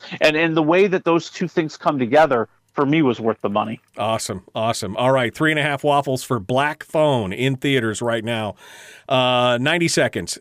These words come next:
Speaker 2: Elvis in theaters. The man, the myth, the legend, as told by his manager, Colonel Tom Parker, who's played by none other than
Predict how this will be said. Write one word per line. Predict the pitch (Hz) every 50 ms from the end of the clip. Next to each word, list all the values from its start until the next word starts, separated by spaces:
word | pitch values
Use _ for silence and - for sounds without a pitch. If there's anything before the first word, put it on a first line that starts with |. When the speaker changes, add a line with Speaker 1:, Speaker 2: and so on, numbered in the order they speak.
| - -
Speaker 2:
Elvis | 135 151 160 160 127 127 107 90 - -
in | - 139 151 156
theaters. | 143 - 160 147 139 123 107 104 92 85 -
The | - 120
man, | 120 139 147 147 143
the | 139
myth, | 139 139 -
the | - 139
legend, | 131 139 139 131 131 127 117 117
as | 127 131 135 - -
told | - - 147 160 160 139
by | 151 147 147
his | 147 180 160 170
manager, | 196 202 196 180 156 139 143 139 139 139 - - - - - _ -
Colonel | - 175 185 233 262 262 269
Tom | 269 - 240 240 254 247
Parker, | 190 214 185 151 139 - 147 139 135 135
who's | 127 139 131 -
played | - 127 131 131 139 127
by | 131 120 127
none | 127 120 120 127 127
other | 127 123 131 131 120
than | 110 110 104 104 107 110